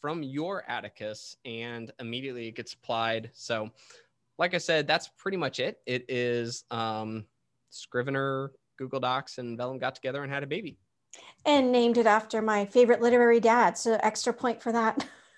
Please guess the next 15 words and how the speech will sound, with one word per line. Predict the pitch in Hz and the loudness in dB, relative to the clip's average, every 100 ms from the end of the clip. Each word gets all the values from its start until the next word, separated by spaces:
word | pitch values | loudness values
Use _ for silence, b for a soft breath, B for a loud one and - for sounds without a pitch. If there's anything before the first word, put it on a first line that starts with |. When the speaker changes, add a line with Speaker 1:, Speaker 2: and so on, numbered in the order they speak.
| - | -10
Speaker 1:
Ah, | 104 123 135 117 - | -4 0 0 -2 -2
Atticus | 135 170 185 | -6 -6 -8
Finch. | - 156 170 | -2 -2 -2
Yes. | 117 160 - - | 0 -2 -2 -4
You | 139 | 0
know, | 190 185 | 2 4
that | 165 | 4
was, | 190 - - | 4 -2 0
uh, | 135 127 - | 2 2 0
a | |
little | 139 170 | -2 -2
fun | - 156 | -2 -6
fact | 143 147 - 117 | -4 -8 -6 -6
on | |
that. | 110 | -6